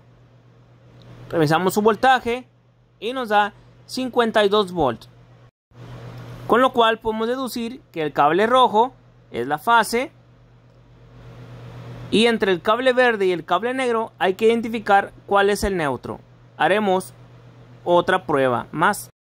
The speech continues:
También aprovecho para comentarles que si no se han suscrito a este canal, suscríbanse y si les gusta el video, denle like para que no se pierdan ninguno de nuestros videos. Ahora procederemos a revisar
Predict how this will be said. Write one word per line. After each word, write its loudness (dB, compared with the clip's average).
También 4
aprovecho 4
para 2
comentarles 0
que -2
si -2
no 4
se 2
han 0
suscrito 0
a 4
este -2
canal, 0
suscríbanse -2
y -8
si -6
les 0
gusta -2
el 2
video, 2
denle 0
like -2
para -2
que -6
no -2
se -6
pierdan 2
ninguno 2
de 2
nuestros -2
videos. -4
Ahora 2
procederemos -4
a 0
revisar -2